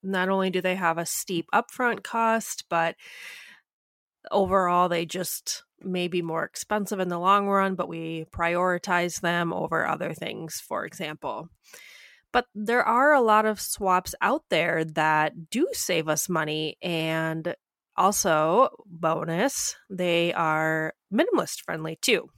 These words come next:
So really encompassing the eco minimalism topic that we talk about on here every episode. <laughs> So before we get in though,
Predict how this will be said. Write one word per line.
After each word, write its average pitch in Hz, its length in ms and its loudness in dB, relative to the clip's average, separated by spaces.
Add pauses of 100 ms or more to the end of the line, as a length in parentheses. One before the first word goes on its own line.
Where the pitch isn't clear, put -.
(160)
So 170 380 2
really 170 380 2
encompassing 165 840 -6
the 151 300 -4
eco 202 200 -8
minimalism 175 760 -4 (340)
topic - 400 -4
that 156 140 0
we 160 140 -4
talk - 280 -10
about 151 300 -4
on 151 240 -4
here 156 520 -4 (240)
every 139 340 -4
episode. 202 540 0
<laughs> - 460 0 (1080)
So 254 340 2 (160)
before 294 320 2
we 294 140 -2
get 285 200 -2
in 220 200 -2
though, 208 280 2